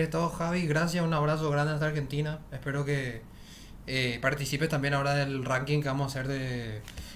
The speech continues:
creo que se viene este fin de semana ya, ¿eh? Tag Team y luchadoras femeninas es lo que se viene. Porque ya no, tenemos tres semanas nada más. Tenemos tres más para poder terminar estas listas.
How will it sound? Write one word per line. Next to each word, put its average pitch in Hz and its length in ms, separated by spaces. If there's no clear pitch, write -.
creo 185 280
que 208 100
se 190 120
viene 175 200
este 165 160
fin 170 140
de 170 60
semana 143 360
ya, 113 240
¿eh? 147 240
Tag - 240
Team 202 320
y 156 600
luchadoras 156 380
femeninas 165 580
es 147 120
lo 156 100
que 156 60
se 147 140
viene. 131 280
Porque 139 480
ya 147 220
no, 147 120
tenemos 185 540
tres 202 180
semanas 180 340
nada 151 200
más. 123 300
Tenemos 147 340
tres 170 240
más 131 460
para 135 220
poder 127 200
terminar 127 340
estas 123 220
listas. 113 400